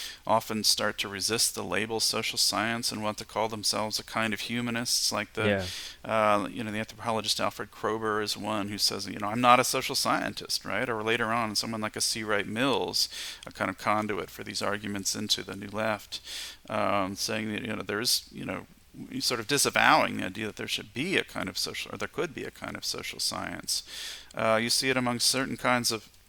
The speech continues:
Speaker 1: political radicals. This is, you know, more a later story, and then so far as the,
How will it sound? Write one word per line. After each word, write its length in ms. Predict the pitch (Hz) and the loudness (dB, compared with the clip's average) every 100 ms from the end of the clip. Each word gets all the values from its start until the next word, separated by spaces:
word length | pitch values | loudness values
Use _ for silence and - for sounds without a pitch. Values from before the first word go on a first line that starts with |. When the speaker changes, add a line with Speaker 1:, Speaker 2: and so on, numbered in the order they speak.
| - | -8
Speaker 1:
political 360 | 139 135 123 | -2 -2 -2
radicals. 520 | 110 123 127 131 151 139 | 2 8 8 6 2 0
This 160 | 127 | 2
is, 240 | 123 - - - - - - - | 2 0 -2 -8 -12 -12 -16 -8
you 80 | |
know, 140 | 117 107 | -6 -4
more 500 | - 139 135 143 147 | -6 -2 0 4 8
a 60 | 120 | 8
later 320 | 113 120 123 | 8 4 4
story, 640 | - - - 101 104 104 107 | 4 4 2 0 4 4 4
and 140 | 104 | 2
then 220 | 104 107 - | -4 -6 -2
so 200 | - - | -2 0
far 320 | 113 107 104 | 0 2 4
as 240 | 98 - | 2 0
the, 200 | 101 98 | 0 -4